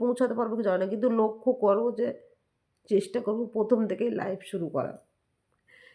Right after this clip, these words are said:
এই চেষ্টাটা তোমরা করবা, তবেই জীবনে তোমরা পারবা কিছু করতে।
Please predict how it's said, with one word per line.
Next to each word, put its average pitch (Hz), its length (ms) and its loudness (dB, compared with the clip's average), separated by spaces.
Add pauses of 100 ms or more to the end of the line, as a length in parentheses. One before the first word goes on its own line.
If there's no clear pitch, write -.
(280)
এই 240 220 4
চেষ্টাটা 240 440 0
তোমরা 214 200 -2 (100)
করবা, 175 280 -4 (420)
তবেই 208 340 0
জীবনে 220 380 -4
তোমরা - 200 -6 (120)
পারবা - 300 -6 (400)
কিছু 208 260 -8
করতে। 175 280 -8